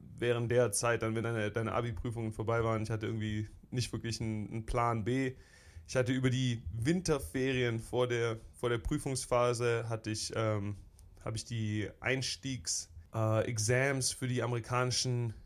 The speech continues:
Colleges und Universities gemacht. Ja, also die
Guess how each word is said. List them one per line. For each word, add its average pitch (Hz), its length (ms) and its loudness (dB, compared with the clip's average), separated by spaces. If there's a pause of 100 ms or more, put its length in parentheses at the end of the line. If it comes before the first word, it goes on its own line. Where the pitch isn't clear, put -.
(420)
Colleges 131 500 4
und 120 60 -2
Universities 113 720 2
gemacht. 101 380 -4
Ja, 107 120 0
also 107 160 2
die 110 400 -2